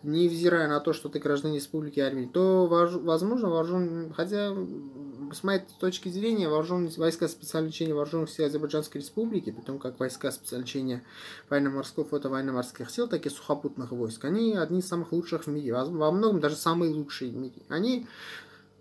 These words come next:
потому что в мире только войска, э, специального назначения, спецназ Вооружённых сил Азербайджанской Республики, без, э, м, поддержки ствольной артиллерии, активной артиллерии, бронетанковой техники, э, воздушной поддержки, взял город Шуша.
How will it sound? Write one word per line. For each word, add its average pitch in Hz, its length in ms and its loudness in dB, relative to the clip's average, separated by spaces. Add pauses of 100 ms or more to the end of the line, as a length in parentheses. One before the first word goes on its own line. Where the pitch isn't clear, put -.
(260)
потому 160 200 -2
что 165 340 2 (1500)
в 151 160 -6
мире 190 360 4 (180)
только 156 460 4
войска, 151 680 2 (140)
э, 147 140 -2
специального 151 580 0
назначения, 147 580 -2
спецназ 165 440 -2
Вооружённых 147 380 -2
сил 160 140 2
Азербайджанской 147 560 0
Республики, 139 560 -6 (760)
без, 147 280 4
э, 135 380 0
м, 135 220 -10 (580)
поддержки 143 560 4
ствольной 143 420 2
артиллерии, 139 340 2
активной 139 480 0
артиллерии, 139 380 0
бронетанковой 135 640 -2
техники, 131 760 -2
э, 127 200 0
воздушной 131 480 -4
поддержки, 143 480 0
взял 139 260 2
город 139 280 -4
Шуша. - 440 -8